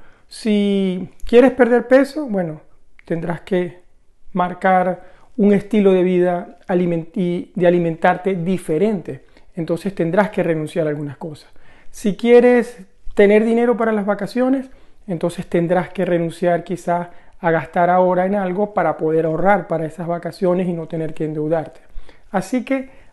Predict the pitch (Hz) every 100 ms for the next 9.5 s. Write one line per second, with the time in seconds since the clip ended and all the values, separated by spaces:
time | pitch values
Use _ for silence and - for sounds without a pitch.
0 | - 226 277 294 269 240 220 175 175 165
1 | 170 226 233 208 160 143 - - 190 185
2 | - 262 233 233 262 - - 196 190 185
3 | 165 151 - 160 - - - - - -
4 | 269 285 302 233 185 180 240 277 277 277
5 | 240 233 - - - - _ - - 226
6 | 233 233 - - - 208 262 277 247 220
7 | 220 202 175 - 151 147 - - - -
8 | 226 214 262 254 277 269 247 233 214 202
9 | - - 277 311 302